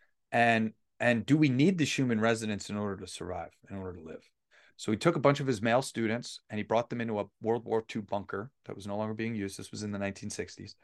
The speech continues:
And, um, and he basically found that there was no Schumann resonance underground because it's a function of being above ground. It's a function of lightning strikes. And, um,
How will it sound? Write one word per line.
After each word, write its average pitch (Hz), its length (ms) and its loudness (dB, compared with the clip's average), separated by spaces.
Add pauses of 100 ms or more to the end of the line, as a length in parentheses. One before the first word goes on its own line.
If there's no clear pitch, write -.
(460)
And, 127 300 2
um, 123 360 4 (680)
and 135 140 4
he 147 100 0
basically 139 720 2
found 123 300 2
that 113 80 -2
there 113 120 2
was 113 280 2
no 113 240 -2
Schumann 113 340 -2
resonance 95 640 -2
underground 101 400 2 (180)
because - 340 -8
it's - 240 -8
a - 80 -14
function 101 440 -8
of 90 100 -12
being 92 160 -14
above 143 260 2
ground. 143 440 0
It's 104 180 -12
a - 40 -16
function 92 360 -10
of 92 80 -10
lightning 117 320 -2
strikes. 104 500 -2 (520)
And, 104 420 -4
um, 98 300 0